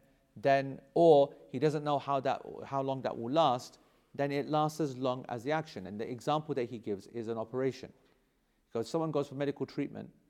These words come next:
and you don't know how long, and the pre-op, and then the act-, the, uh, uh, then you go into, you know, some remission, and there's a problem, and then there's, you know, whatever, blah, blah, blah. He goes, "The only time that you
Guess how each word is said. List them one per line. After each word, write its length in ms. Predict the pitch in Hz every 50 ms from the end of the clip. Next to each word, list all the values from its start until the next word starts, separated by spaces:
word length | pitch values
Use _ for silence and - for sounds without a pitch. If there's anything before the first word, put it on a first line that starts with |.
| _ _ _ _ _ _ -
and 120 | - 120
you 60 | 117
don't 260 | 117 135 139 139 147 123
know 360 | 135 135 135 135 127 - - -
how 140 | 135 135
long, 360 | 135 131 131 131 131 131 131 127
and 140 | 117 113
the 60 | 107 107
pre-op, 560 | - - - 139 131 131 131 127 127 131 -
and 120 | 123 110
then 140 | 104 120 123
the 160 | 117 107 - -
act-, 380 | 123 131 131 - - 123 127 120
the, 100 | 127 120
uh, 100 | 131 135
uh, 180 | 92 - 123 123
then 180 | 107 135 131
you 100 | 127 123
go 140 | 120 - 131
into, 360 | 131 127 - 131 127 127 123 - - _ _ _ _ _ _
you 160 | - 131 127
know, 180 | 127 127 123 123
some 220 | 120 - 131 123
remission, 520 | 117 123 123 123 131 123 - - 131 123 123
and 100 | 120 113
there's 160 | 123 120 113
a 100 | 120 123
problem, 460 | - - 135 127 120 127 123 120 120 - - _ _ _ _ _ _
and 140 | 120 120 110
then 160 | 123 123 120
there's, 280 | 117 127 120 113 - -
you 140 | - 123 120
know, 240 | 117 117 117 113 - - _
whatever, 320 | - 151 143 127 107 - - - - _ _ _ _ _ _
blah, 160 | - 135 127
blah, 200 | 127 127 127 120
blah. 280 | 113 127 123 123 120 123 - - _ _ _ _ _
He 100 | _ -
goes, 220 | 139 160 160 151 156 - - -
"The 120 | 127 147
only 160 | 143 185 196 185
time 300 | - 151 165 170 156 139
that 180 | 135 - -
you 420 | 120 127 147 156 147 135 127 -